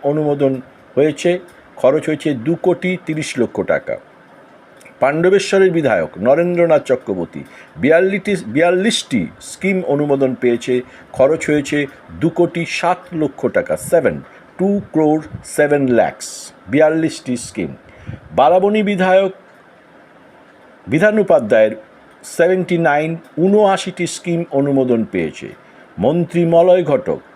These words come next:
বত্রিশটি স্কিম অনুমোদন পেয়েছে, খরচ হয়েছে এক কোটি আটাত্তর লক্ষ টাকা, অনুমোদিত অর্থরাশি এক কোটি আটাত্তর লক্ষ টাকা। হরেরাম সিং, তৃণমূলের বিধায়কদের মধ্যে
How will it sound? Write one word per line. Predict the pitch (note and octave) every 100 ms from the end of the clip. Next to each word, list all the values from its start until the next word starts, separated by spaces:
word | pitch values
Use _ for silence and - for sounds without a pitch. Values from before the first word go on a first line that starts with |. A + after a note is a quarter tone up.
| - A2
বত্রিশটি | F#3 - A3+ A3 - G#3+
স্কিম | F#3+ - G3 F#3+
অনুমোদন | F3+ F3 D#3+ D3+ C#3
পেয়েছে, | C3+ C3 C3 C3 B2+ - - - - -
খরচ | - D#3+ F#3+ - -
হয়েছে | C#3 B2 - A#2 -
এক | C#3 C#3+ - -
কোটি | D#3 D#3+ D#3+ E3 -
আটাত্তর | A#2 B2+ D3 - A#2+ A2
লক্ষ | G2+ -
টাকা, | F2 D#2 - C#2 - - -
অনুমোদিত | A2 D3+ E3+ E3+ E3+ E3
অর্থরাশি | E3 C#3+ - D#3 D#3 D3+ - F#3+ G3 - -
এক | A#2+ B2 - -
কোটি | B2+ D#3 G3 - - -
আটাত্তর | A#2 D3+ - A2+
লক্ষ | F#2 E2+ - D2+
টাকা। | D2 D2+ F2
হরেরাম | D#3 F3+ F3+ D#3+
সিং, | - C#3+ E2+ C#2 - - - - - - -
তৃণমূলের | E3 F#3+ G3 F#3+ F#3+ F#3+ - - - - - - - - - -
বিধায়কদের | D3 D3+ D#3 C#3+ D3+ C#3
মধ্যে | B2 A2 -